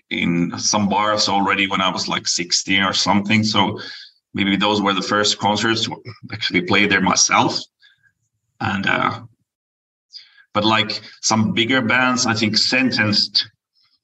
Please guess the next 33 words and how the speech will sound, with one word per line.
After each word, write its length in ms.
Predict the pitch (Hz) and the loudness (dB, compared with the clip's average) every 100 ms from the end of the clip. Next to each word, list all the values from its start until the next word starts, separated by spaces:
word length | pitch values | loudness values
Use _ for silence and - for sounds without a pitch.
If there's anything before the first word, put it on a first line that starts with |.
| _ _ _ | _ _ _
was 180 | 107 101 - _ | -6 -6 -8 _
playing 300 | 104 104 107 | 0 2 2
in 100 | 101 | 2
our 180 | 98 98 | 2 2
hometown, 800 | 107 107 101 98 101 98 98 - - - _ _ _ _ - | 0 0 2 2 2 0 -4 -12 -20 -20 _ _ _ _ -4
and 140 | 101 95 - _ _ _ _ _ _ - - - | -2 -4 -8 _ _ _ _ _ _ -20 -20 -8
it 120 | 101 98 | -2 0
was 180 | 131 | 0
a 60 | 131 | 0
real 220 | 120 120 | 0 0
bar, 300 | 101 104 104 | 0 0 0
so 140 | 101 98 | 2 2
I 120 | 98 | 2
should 160 | 113 | 2
have 140 | 113 101 | 0 0
been 160 | 98 | 0
eighteen, 500 | 95 110 120 - 95 | 0 0 0 0 0
but 220 | 90 90 92 | 0 0 2
I 100 | 90 | 2
sneaked 460 | - 110 113 110 | 0 0 0 0
in 160 | 101 98 | 0 0
as 180 | - 90 | -2 0
a 60 | |
seventeen-year-old 920 | - 113 120 110 98 90 90 87 85 | 0 2 0 0 0 2 2 2 0
and, 240 | - - - | -4 -8 -8
uh, 100 | 90 - _ | -8 -8 _
really 300 | 85 101 98 98 - | -2 2 2 0 -6
<laughs> 120 | - - | -12 -4
enjoyed 500 | 117 101 113 110 104 90 - - - - - _ _ _ _ - - | 0 2 2 4 2 0 -2 -10 -14 -16 -18 _ _ _ _ -16 -8
Sentence 500 | - 120 110 107 95 | -2 0 2 0 0
playing 360 | 98 98 95 | 0 0 2
there. 200 | 87 90 | 2 2
So, 340 | 87 87 87 | 2 2 2